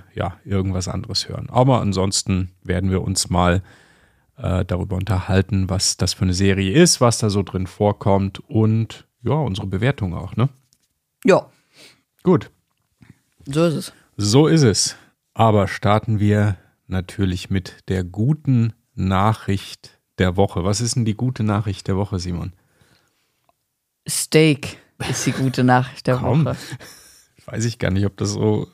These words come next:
Speaker 1: auch geeignet ist dafür, aber
Speaker 2: <laughs>
Speaker 1: und ich glaube, dass die gute Nachricht eher eine andere ist, denn hier geht es darum, <laughs> dass in Portugal erfolgreich Bisons wieder angesiedelt wurden, und zwar im großen Coatal.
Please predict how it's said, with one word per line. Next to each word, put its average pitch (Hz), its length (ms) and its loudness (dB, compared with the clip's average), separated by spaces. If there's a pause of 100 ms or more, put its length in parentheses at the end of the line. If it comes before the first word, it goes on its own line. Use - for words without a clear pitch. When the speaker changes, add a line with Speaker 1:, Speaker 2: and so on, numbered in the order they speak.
(140)
Speaker 1:
auch 107 460 0
geeignet 107 640 0
ist 98 160 -2
dafür, 101 320 0
aber 101 280 4 (600)
Speaker 2:
<laughs> - 0 -
Speaker 1:
und 131 680 -2
ich - 100 -4
glaube, 139 280 4
dass 123 180 0
die 120 180 0
gute 139 240 2
Nachricht 120 320 2
eher 117 120 2
eine 117 220 2
andere 127 320 2
ist, - 220 -2
denn 104 100 0
hier 120 220 4
geht 135 320 2
es 113 160 2
darum, 113 480 2 (140)
<laughs> - 120 -12
dass - 280 0
in 110 160 2
Portugal 104 720 2
erfolgreich 107 760 0
Bisons 104 680 0 (500)
wieder 98 280 0
angesiedelt 95 800 -2
wurden, 107 460 2
und 104 200 -4
zwar 104 540 0
im 107 160 2
großen 110 760 0
Coatal. 87 760 0